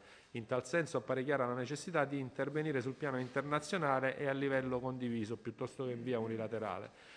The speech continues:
Per tale motivo la menzionata web tax ha carattere temporaneo e sarà eliminata non appena saranno individuate regole condivise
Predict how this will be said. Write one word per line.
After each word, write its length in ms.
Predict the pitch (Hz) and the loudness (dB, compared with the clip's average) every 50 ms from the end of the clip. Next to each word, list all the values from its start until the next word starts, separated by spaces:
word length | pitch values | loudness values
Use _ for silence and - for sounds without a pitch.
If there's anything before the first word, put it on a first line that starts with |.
| - - - - | -20 -18 -4 -4
Per 120 | 135 120 | -4 0
tale 200 | - 170 175 180 | 2 4 4 4
motivo 340 | 165 165 165 160 175 160 147 | 4 4 2 4 4 4 6
la 120 | 139 127 | 4 4
menzionata 360 | 123 127 120 - 151 151 139 135 | 2 0 -2 -2 -2 0 0 2
web 280 | 139 143 147 - - | 0 0 -2 -4 0
tax 320 | - 180 180 180 - - 139 | 2 2 2 2 2 -2 -4
ha 80 | 123 | -4
carattere 420 | - - 139 139 135 - 135 123 117 | -2 0 0 0 0 0 0 -2 0
temporaneo 800 | 127 135 139 - - 185 160 143 131 127 127 135 147 160 151 143 | -2 -4 -6 -2 0 2 4 4 4 2 2 0 0 0 0 0
e 60 | 135 | -2
sarà 240 | - - 160 151 143 | -2 -2 0 0 0
eliminata 480 | 131 143 160 165 151 139 131 127 131 | 0 0 -2 0 2 2 2 2 2
non 140 | 127 131 131 | 0 0 -2
appena 260 | 123 - 151 147 135 | -2 -2 0 0 0
saranno 280 | 120 131 135 131 131 127 | 0 2 0 0 0 -2
individuate 580 | 127 127 127 123 127 127 143 135 127 117 120 | -4 -4 -4 -4 -2 0 2 2 2 2 2
regole 420 | 117 131 135 127 123 113 113 110 - | 0 2 2 2 2 0 0 -2 0
condivise 840 | - 170 170 165 156 147 147 147 147 160 165 147 113 107 92 82 | 0 2 2 2 0 2 0 0 2 2 2 0 0 -2 -4 -6